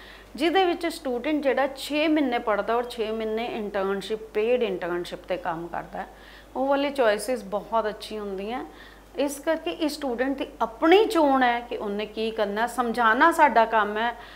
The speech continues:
ਇੰਨਾ ਅੱਜ ਛੱਬੀ ਸਾਲ ਦੇ ਐਕਸਪੀਰੀਅੰਸ ਦੇ ਨਾਲ ਸਟੂਡੈਂਟ ਦੀ ਹਰ ਲਾਈਫ ਦੇਖੀ ਹੈ। ਮੈਂ ਜਦ ਕੈਨੇਡਾ ਜਾਂਦੀ ਹਾਂ, ਜਿਹੜੇ ਸਟੂਡੈਂਟਸ ਭੇਜੇ ਹੁੰਦੇ ਅੱਜ ਤੋਂ ਦਸ ਸਾਲ ਪਹਿਲੇ, ਪੰਦਰਾਂ ਸਾਲ ਪਹਿਲੇ ਜਾਂ ਰੀਸੈਂਟਲੀ,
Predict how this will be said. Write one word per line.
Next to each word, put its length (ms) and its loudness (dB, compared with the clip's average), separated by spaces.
ਇੰਨਾ 300 6
ਅੱਜ 180 0
ਛੱਬੀ 360 -2
ਸਾਲ 360 2
ਦੇ 100 6
ਐਕਸਪੀਰੀਅੰਸ 580 -2
ਦੇ 120 -6
ਨਾਲ 260 2
ਸਟੂਡੈਂਟ 480 -6
ਦੀ 120 -4
ਹਰ 320 2
ਲਾਈਫ 420 4
ਦੇਖੀ 420 0
ਹੈ। 120 2
ਮੈਂ 160 8
ਜਦ 220 8
ਕੈਨੇਡਾ 460 8
ਜਾਂਦੀ 380 4
ਹਾਂ, 100 0
ਜਿਹੜੇ 300 2
ਸਟੂਡੈਂਟਸ 520 2
ਭੇਜੇ 380 2
ਹੁੰਦੇ 340 2
ਅੱਜ 80 2
ਤੋਂ 160 -2
ਦਸ 300 2
ਸਾਲ 200 4
ਪਹਿਲੇ, 260 2
ਪੰਦਰਾਂ 440 2
ਸਾਲ 240 -2
ਪਹਿਲੇ 340 -2
ਜਾਂ 340 4
ਰੀਸੈਂਟਲੀ, 680 -4